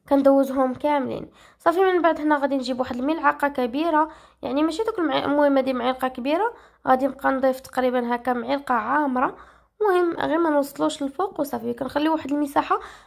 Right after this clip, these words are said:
انه باش يزيد يتنفخ ليا هاد الخليط ديالي، مع، باش ما يفادش ليا من جناب وصافي. بهذا الشكل هذا حتى غادي نكمل هاد الكميه هادي كامله اللي عندي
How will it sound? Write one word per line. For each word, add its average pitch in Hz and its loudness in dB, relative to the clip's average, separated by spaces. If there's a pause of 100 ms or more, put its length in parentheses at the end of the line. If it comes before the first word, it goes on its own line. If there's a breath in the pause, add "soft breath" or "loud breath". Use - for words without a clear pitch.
(120 loud breath)
انه 294 4
باش 285 2
يزيد 277 -4
يتنفخ 285 -8
ليا 254 0 (420 loud breath)
هاد 277 4
الخليط 269 0
ديالي، 247 0 (220)
مع، 359 0
باش 330 -4
ما 349 0
يفادش 330 -4
ليا 359 0 (100)
من 330 2
جناب 302 0
وصافي. - -10 (680 soft breath)
بهذا 269 4
الشكل 277 0
هذا 240 2
حتى - -6
غادي 247 -2
نكمل 247 -4
هاد 233 -2
الكميه 226 -6
هادي 220 -6
كامله 233 -6
اللي 226 -4
عندي 240 -2